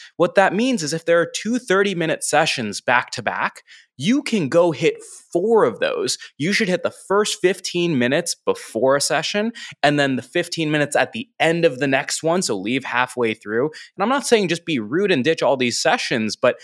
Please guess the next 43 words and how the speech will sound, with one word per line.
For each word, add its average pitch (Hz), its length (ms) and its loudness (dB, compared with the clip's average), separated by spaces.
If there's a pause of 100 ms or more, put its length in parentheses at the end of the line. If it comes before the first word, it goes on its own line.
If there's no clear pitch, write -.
(140)
the 160 100 0
beginning 170 640 0
and 156 200 0
the 135 220 -2
end 147 220 2
are 123 100 6
the 117 80 0
most 117 260 -4
valuable 117 440 2
parts 180 320 0
before 139 540 -2
the 127 100 0
person 117 360 -4
on 113 160 0
stage 104 280 -4
is 104 100 -6
actually 101 420 -2
talking. 117 520 -2 (320)
Go 247 240 2
do 226 160 -4
that 170 260 2 (120)
four 185 260 0
times 110 580 -2 (300)
across 147 400 2
the 117 100 -2
next 120 260 -2
four 165 320 4
hours. 107 440 0 (240)
You've 135 160 -4
had 135 240 0
sixteen - 640 -2
sessions 143 500 0
that - 160 2
you've 117 140 -6
hopped - 260 -2
across. 107 400 -2 (240)
Go 147 140 6
work 139 380 -2
the 226 80 4
floor 151 280 2
with 147 140 0
your 135 80 -6
friends 113 360 -2